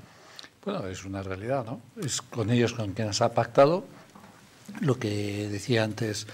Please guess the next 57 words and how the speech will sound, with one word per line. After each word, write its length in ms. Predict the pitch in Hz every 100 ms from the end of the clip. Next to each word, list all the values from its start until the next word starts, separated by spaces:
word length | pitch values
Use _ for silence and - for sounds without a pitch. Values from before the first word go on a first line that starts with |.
| - - -
la 80 | 123
presidenta 400 | 104 98 107 110
de 60 |
la 60 | 101
Comunidad 220 | 95 107
Autónoma 680 | 107 113 107 104 104 101 101
de 140 | 101 104
Madrid, 380 | 104 110 135 165 - - - -
tiene 180 | 113 95
toda 200 | 104 98
la 0 |
razón, 360 | 98 - 151
en 100 | 131
un 100 | 110
acto 260 | 110 - 110
público, 680 | 120 120 135 131 165 165 185 - - - - -
eh, 380 | 107 101 104 113
en 100 | 101
la 60 |
entrega 340 | 92 104 104 101
de 60 |
un 80 | 95
premio 300 | 92 139 131
a 40 | 104
uno 340 | 101 101 101
de 40 | 98
los 160 | 95
policías, 580 | - 110 98 123 135 151
el 60 | 110
policía 360 | 104 95 117
le 120 | 110 104
recordaba 520 | 101 101 104 107 104
ma-, 140 | 101
a, 520 | 107 117 104 101 101 104
a, 440 | 127 104 101 101
al 120 | 101 95
ministro 360 | 113 123 -
del 100 | 113
Interior 480 | 113 110 110 117 139 - - - -
que 60 | -
están 240 | 113 127
quitando 320 | 123 123 120 117
autoridad 440 | 110 117 113 117
a 40 |
la 80 | 113
policía 480 | 110 110 107 127 131
para 140 | 120
dárselo 420 | 107 117 - 120 117
al 100 | 110
criminal, 480 | 113 110 107 120
no 100 | 117
vaya 120 | 104 107
a 40 |
ser 200 | - 104
que 100 | -
se 120 | -
enfade. 420 | 95 - 143 110